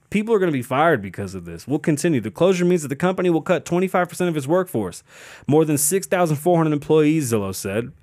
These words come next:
The program, which Barton said served only a small portion of the company's customers, is expected to wind down over several quarters.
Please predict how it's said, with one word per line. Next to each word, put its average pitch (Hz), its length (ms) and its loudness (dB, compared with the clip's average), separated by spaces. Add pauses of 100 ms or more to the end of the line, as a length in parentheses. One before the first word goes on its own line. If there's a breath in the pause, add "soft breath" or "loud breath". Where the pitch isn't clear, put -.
(500 soft breath)
The 117 80 0
program, 165 500 4
which 127 180 0
Barton 147 280 2
said 143 260 -2
served 147 260 2
only 147 220 2
a 131 60 2
small 147 320 0
portion 147 340 0
of 123 60 -2
the 123 40 -4
company's 143 460 -2
customers, 151 520 0
is 120 100 -6
expected 139 400 -4
to 127 80 0
wind 135 320 0
down 147 200 2
over 131 160 0
several 143 320 -2
quarters. 156 480 0